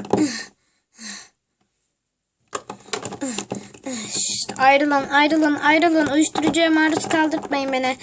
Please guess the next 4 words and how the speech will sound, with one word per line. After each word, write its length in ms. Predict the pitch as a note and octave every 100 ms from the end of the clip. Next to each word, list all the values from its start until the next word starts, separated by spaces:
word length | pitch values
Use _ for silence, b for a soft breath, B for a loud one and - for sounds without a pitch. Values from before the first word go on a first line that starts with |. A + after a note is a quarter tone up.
| B B B B
Ah, 280 | B3+ D4 D4 B B - - - - -
ah, 300 | C#4+ D#4 D4+ B B - - - - - -
ah, 400 | C#4+ C#4+ - C#4
ayrılın. 800 | D4 D#4+ E4 E4 D#4+ D#4 D4